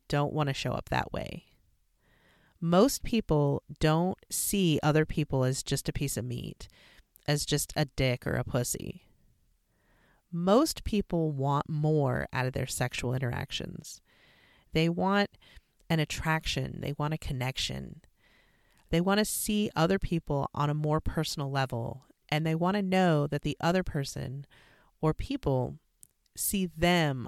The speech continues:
on a more personal level too. They don't want to come off as desperate. They don't want to come off as aggressive.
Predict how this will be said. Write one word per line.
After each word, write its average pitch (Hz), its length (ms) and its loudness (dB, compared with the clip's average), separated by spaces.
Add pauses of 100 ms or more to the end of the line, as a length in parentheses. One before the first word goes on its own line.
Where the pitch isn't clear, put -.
on 143 160 2
a 139 60 -2
more 135 200 -4
personal - 420 -4
level 127 240 -6
too. 151 460 -8 (1160)
They 160 100 4
don't 180 200 2
want 196 120 0
to 190 60 -2
come 175 280 0
off 170 260 4
as 156 120 -2
desperate. - 560 -6 (800)
They 156 100 2
don't 165 200 0
want 175 180 0
to 165 160 -4
come 160 320 -2
off 156 260 0
as 151 120 -2
aggressive. 135 840 -4